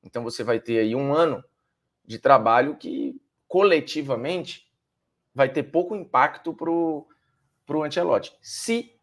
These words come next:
o Ancelotti vier. Porque, repito, eu, desde que isso foi anunciado em julho, que eu acho a decisão ruim, eu já falei isso aqui em vídeo, eu já falei isso na T N T,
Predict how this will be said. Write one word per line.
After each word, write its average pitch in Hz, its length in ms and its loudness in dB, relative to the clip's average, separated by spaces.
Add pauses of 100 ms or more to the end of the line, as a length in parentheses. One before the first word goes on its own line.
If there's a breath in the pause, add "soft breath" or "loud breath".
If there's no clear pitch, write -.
o 202 80 -4
Ancelotti 185 440 -4
vier. 170 280 -2
Porque, - 160 -12
repito, 151 500 -4
eu, 110 160 -4
desde 147 680 -4
que 123 260 -8
isso - 180 -12
foi 113 120 -2
anunciado 101 680 -2
em 110 100 -10
julho, 117 560 -4 (640)
que 135 100 -4
eu 131 140 4
acho 123 400 4 (240)
a 120 100 -2
decisão 117 400 -4
ruim, 139 460 -4
eu 101 160 -6
já 107 100 -2
falei 107 400 -2
isso 110 180 -10
aqui 104 160 -14
em 104 80 -10
vídeo, 123 520 -8
eu 101 60 -8
já 101 120 -6
falei 104 300 -4
isso 117 180 -12
na 101 140 -12
T 107 100 -12
N 101 140 -10
T, 139 320 -2